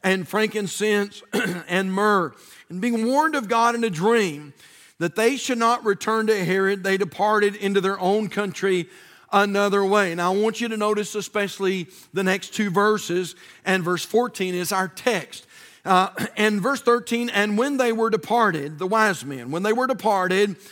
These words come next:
behold, the angel of the Lord appeareth to Joseph in a dream, saying, Arise, and take the young child and his mother, and flee into Egypt,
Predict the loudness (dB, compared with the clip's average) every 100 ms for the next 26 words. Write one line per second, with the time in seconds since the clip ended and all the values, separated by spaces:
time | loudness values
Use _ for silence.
0 | -20 -10 -2 2 4 2 2 0 0 2
1 | 0 0 0 2 2 2 2 2 2 0
2 | -4 -12 -20 -2 0 0 0 0 0 -2
3 | -2 -4 0 2 2 2 -2 -2 0 0
4 | 0 0 0 0 -2 -6 -4 -2 -2 -4
5 | -8 -12 -18 -20 -10 0 2 4 4 4
6 | 2 -2 -8 -16 -20 _ _ _ 0 2
7 | 2 0 -2 -2 -2 2 2 2 -2 0
8 | 2 4 2 0 0 0 0 0 2 4
9 | 4 4 2 -8 -20 -8 0 2 2 -4
10 | 0 0 2 2 0 0 0 0 0 -2
11 | -6